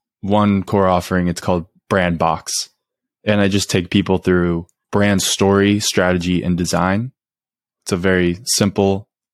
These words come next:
framework that I've created over the years. So we work on brand story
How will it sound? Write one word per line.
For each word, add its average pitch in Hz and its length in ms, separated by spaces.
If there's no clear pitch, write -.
framework 98 360
that 92 140
I've 87 140
created 95 320
over 92 160
the 90 100
years. 101 480
So 101 440
we 107 180
work 107 380
on 92 360
brand 92 360
story 98 600